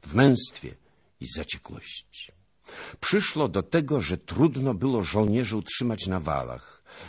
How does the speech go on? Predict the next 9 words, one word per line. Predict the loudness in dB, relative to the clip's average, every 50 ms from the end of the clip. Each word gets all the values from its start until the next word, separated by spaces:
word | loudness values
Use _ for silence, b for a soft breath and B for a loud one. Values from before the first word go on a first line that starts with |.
| B B B
bo | -10 0 4 6 8 8 6 4 2
nie | -2 0 4 6 6 6 6
poprzestając | 4 0 -2 -2 -4 -4 -4 -2 0 0 2 0 0 -2 -2
na | -2 -2
obronie, | -2 -2 0 0 2 2 0 0 -2 -4 B B B B B
darli | -12 0 2 2 4 4 0 -4 -6 -6
się | -6 -6 -4 -6 -4
do | -4 -4 -4
nieprzyjaciela, | -2 -2 -4 -4 -4 -6 -6 -6 -6 -6 -6 -6 -4 -2 -2 -2 -4